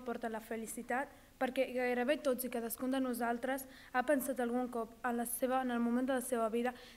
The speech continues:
que en aquesta qüestió, si els diners porten o no la felicitat. I és que no. I per debatre d'una cosa ens tenim que donar compte i saber la definició dels dos conceptes, a la felicitat i als diners. Nosaltres,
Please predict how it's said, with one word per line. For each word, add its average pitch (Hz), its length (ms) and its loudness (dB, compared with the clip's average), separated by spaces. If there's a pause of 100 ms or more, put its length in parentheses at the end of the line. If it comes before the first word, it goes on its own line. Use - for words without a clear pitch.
(320)
que 285 140 4
en 262 240 6
aquesta 277 240 0
qüestió, 247 400 -4
si 262 160 0
els 240 160 0
diners 254 320 0
porten 254 400 0
o - 0 -
no 233 160 0
la 240 80 0
felicitat. 226 560 -6 (320)
I 269 160 4
és - 80 2
que 226 160 -2
no. 185 160 -8 (240)
I 269 160 0
per 277 160 6
debatre 277 320 4
d'una 285 240 2
cosa 269 380 2 (180)
ens 254 320 0
tenim 262 160 2
que 277 160 2
donar 254 240 2
compte 247 400 0 (720)
i 285 80 4
saber 277 300 4
la 311 100 10
definició 262 640 2
dels 233 240 0
dos 247 160 -2
conceptes, - 680 -2 (400)
a 262 60 8
la 262 100 6
felicitat 262 560 0
i 294 60 4
als 247 180 0
diners. 220 320 -6 (240)
Nosaltres, 311 640 6